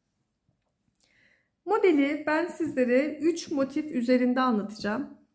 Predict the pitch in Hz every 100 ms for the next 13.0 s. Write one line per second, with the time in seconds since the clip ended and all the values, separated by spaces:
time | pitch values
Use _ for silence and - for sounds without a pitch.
0 | _ _ _ _ _ _ _ 330 392 -
1 | 349 302 302 302 262 262 - 233 254 -
2 | 277 269 208 214 254 - _ _ _ _
3 | 226 233 285 339 - 330 254 240 311 -
4 | - - _ _ 262 277 262 220 254 -
5 | - - 254 277 277 269 254 254 226 208
6 | 190 - - - 262 294 285 254 262 262
7 | 320 311 277 277 220 185 233 - 277 285
8 | 226 202 240 - - _ _ _ - 381
9 | 359 294 294 294 - 240 269 254 226 226
10 | 220 208 190 107 - _ _ _ _ _
11 | _ _ _ - 359 392 381 370 294 247
12 | 247 285 - 359 294 226 220 269 - 233